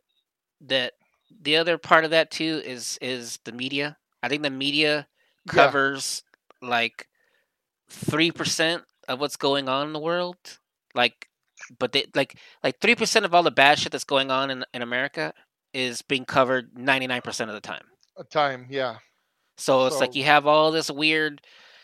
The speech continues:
Speaker 1: Antifa stuff, and you got this crazy, like, transgender rights stuff, and you
Speaker 2: Oh my
Speaker 1: have all
Speaker 2: God,
Speaker 1: this
Speaker 2: don't,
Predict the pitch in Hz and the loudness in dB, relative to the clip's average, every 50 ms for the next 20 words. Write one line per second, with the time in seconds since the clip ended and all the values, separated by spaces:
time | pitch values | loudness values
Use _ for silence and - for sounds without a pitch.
0 | - - - _ _ _ 147 156 156 151 - - 175 165 151 170 160 151 - - | -20 -20 -20 _ _ _ 0 0 0 0 -4 -4 -4 -2 0 -2 -2 -2 0 2
1 | 165 156 151 147 147 147 151 156 151 147 147 143 151 147 147 - 151 147 - - | 4 4 6 4 2 0 -2 -6 -8 -8 -4 -2 -2 -2 -2 -4 -8 -8 -8 -10
2 | - - - - 156 151 151 151 135 147 151 147 147 143 147 143 139 135 - - | -12 -6 -2 0 0 0 0 -4 -6 -6 -4 -6 -2 0 2 2 2 0 -4 -14
3 | - - - - - - - 151 147 151 151 139 - - _ _ _ - 151 147 | -16 -14 -10 -8 -6 0 0 0 0 0 -4 -8 -12 -12 _ _ _ -2 -2 -2
4 | 147 143 147 143 139 135 147 143 147 151 - - - - - - 147 147 147 143 | -2 -4 -6 -6 -2 0 2 2 2 2 -2 -6 -8 -8 -6 -2 0 0 0 0
5 | 139 - 143 135 139 143 143 143 156 139 143 143 143 135 139 143 139 139 143 147 | 0 -4 -10 -8 -10 -10 -8 -4 -2 -2 0 -2 -2 -2 -2 -2 -2 -2 -2 -6
6 | 165 170 175 | -6 -8 -10